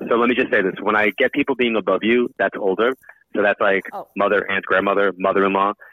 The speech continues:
Speaker 1: If I get people to your side, that would be like a contemporary, husband, wife, brother, sister, cousin, friend. And then below you would be children, nieces, grandchildren. So above you is older, to your side around the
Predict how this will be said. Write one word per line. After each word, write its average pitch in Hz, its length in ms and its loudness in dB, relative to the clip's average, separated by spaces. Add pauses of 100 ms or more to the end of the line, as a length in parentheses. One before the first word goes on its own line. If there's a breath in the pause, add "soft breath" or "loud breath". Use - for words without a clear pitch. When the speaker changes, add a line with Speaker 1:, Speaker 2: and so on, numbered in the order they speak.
(140 loud breath)
Speaker 1:
If 101 80 0
I 110 100 2
get 110 160 0
people 120 280 0
to - 120 0
your 107 140 2
side, 107 360 2 (200)
that 98 160 2
would 98 80 0
be 110 80 0
like 107 180 0
a 107 60 -8
contemporary, 110 760 2
husband, 101 280 0
wife, 98 260 2
brother, 95 300 0
sister, - 240 -2
cousin, 95 320 -2
friend. 107 340 0
And 110 100 -6
then 110 160 0
below 104 320 2
you 107 160 2
would 98 140 -2
be 98 100 -2
children, 87 400 -2 (360)
nieces, 95 400 0
grandchildren. - 480 -2 (460 loud breath)
So 98 280 2 (420)
above 107 240 0
you 113 100 2
is 101 60 2
older, 101 240 2
to - 140 -6
your 98 100 2
side 98 180 0
around 90 160 0
the 82 60 -4